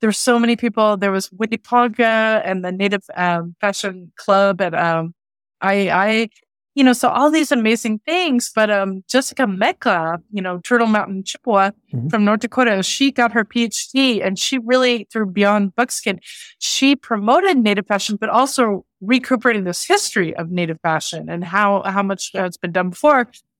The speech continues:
Speaker 1: Then Karen Kramer curated a show with a, um, with a catalog, um, Native Fashion Now, and that went to New York, N M A I. So that's really important. I think it went to N M A I. I hope I'm not wrong. But, um, yeah, and then boom, now Native fashion is this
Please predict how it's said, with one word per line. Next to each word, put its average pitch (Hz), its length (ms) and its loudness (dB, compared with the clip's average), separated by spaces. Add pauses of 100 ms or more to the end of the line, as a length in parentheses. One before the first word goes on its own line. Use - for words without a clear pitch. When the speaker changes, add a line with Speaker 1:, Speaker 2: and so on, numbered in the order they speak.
(140)
Speaker 1:
Then 277 180 2
Karen 285 380 0
Kramer 294 460 0
curated 277 500 0
a 320 60 -2
show 202 480 0
with 220 320 0
a, 240 180 4
um, 180 480 0 (160)
with 220 160 -2
a 311 60 2
catalog, 175 560 0
um, 175 520 -2
Native 208 220 -2
Fashion 254 380 0
Now, 190 360 0 (440)
and 202 160 2
that 220 200 2
went 240 180 0
to 277 100 -2
New 254 120 6
York, 202 400 2
N 202 120 0
M 202 100 2
A 190 120 2
I. 175 80 2
So - 120 -8
that's 202 340 0
really 190 240 0
important. 175 420 -10
I - 40 -20
think 208 160 -4
it 190 40 0
went 160 180 -4
to 175 80 -6
N 160 100 -6
M 151 100 -6
A 151 60 -8
I. 147 120 -4
I - 20 0
hope 180 200 -4
I'm 160 120 -2
not - 160 -2
wrong. 151 240 -8 (460)
But, 220 160 4
um, 190 300 2 (260)
yeah, 311 220 4
and 202 140 0
then 208 160 0
boom, 233 420 2 (100)
now 220 300 2
Native 202 300 -2
fashion 202 340 -2
is 175 140 -6
this 175 200 -6